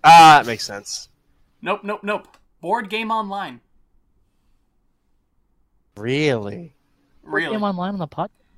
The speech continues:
Speaker 2: Mm-hmm.
Speaker 1: Was it on a podcast?
Speaker 2: It was on a podcast.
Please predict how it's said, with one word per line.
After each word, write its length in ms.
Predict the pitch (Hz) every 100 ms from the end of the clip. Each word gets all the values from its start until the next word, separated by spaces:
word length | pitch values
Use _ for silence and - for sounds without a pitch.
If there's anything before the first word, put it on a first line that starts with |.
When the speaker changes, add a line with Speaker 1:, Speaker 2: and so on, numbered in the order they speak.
| _ _ _ _ _ _ _ -
Speaker 2:
Mm-hmm. 140 | 135
Speaker 1:
Was 180 | 135 214
it 100 | 320
on 140 | 254 302
a 60 |
podcast? 840 | 190 190 - 415 466 392 - - - _ _ _
Speaker 2:
It 160 | - 131
was 240 | 165 185
on 200 | 151 165
a 60 | 180
podcast. 760 | - 190 185 135 113 - -